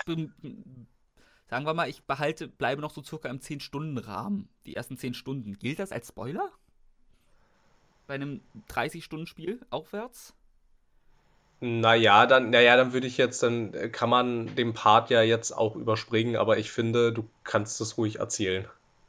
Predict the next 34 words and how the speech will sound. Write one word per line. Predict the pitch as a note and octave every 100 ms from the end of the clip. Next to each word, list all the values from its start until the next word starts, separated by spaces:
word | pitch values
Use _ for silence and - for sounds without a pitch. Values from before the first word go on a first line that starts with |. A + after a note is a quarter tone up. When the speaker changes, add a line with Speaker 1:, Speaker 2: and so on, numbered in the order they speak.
| _ _
Speaker 1:
Okay, | D3 C#3 C#3
dann, | B2 B2 A#2+ A#2+ _ _
ich | - C#3
versuche | - C#3+ D3+
mich | D3
kurz | - D#3
zu | - B2
fassen. | A2 - F#3+ E4 _ _ _ _ _
Und | C#3+ - _ _ _ _ _ _ _ _ _ _ _ _ _ -
die | B2+ C3
Frage | C#3+ D3 C#3+
war, | C#3+ C#3+ -
äh, | B2+ B2 A#2+ B2+ _
was | C3 F#3
nochmal? | F3+ D#4+ D4 _ _ _ _ _ _ _ _ _ _
Speaker 2:
Äh, | - C3+
was | D3+ D3+
mache | F3+ F#3
ich | -
denn | A#2 A2+
den | A#2
Großteil | A2 C3+ - C3
des | B2
Spiels | - C#3+
über? | G#2 G2 G2+ - _ _ _ - D#3+ C3+ _ -
Speaker 1:
Okay, | D#3 D#3 C3 A#2 _ _
das | - D3+
fassen | - E3
wir | D#3
erstmal | C#3 D3 D#3
kurz | D#3
allgemein | - B2 A2 B2+
nochmal | C#3 E3
zusammen. | - E3 F3+ A#3